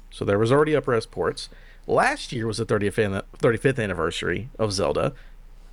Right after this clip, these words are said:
I don't know why you would wait to the thirty-sixth anniversary to release these remasters,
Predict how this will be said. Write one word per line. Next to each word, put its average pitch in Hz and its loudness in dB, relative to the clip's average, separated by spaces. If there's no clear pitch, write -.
I 120 2
don't 160 0
know 160 2
why 147 4
you 143 2
would 139 2
wait 139 4
to 139 -2
the 127 2
thirty-sixth 147 2
anniversary 175 4
to 180 4
release 185 4
these 190 0
remasters, 196 2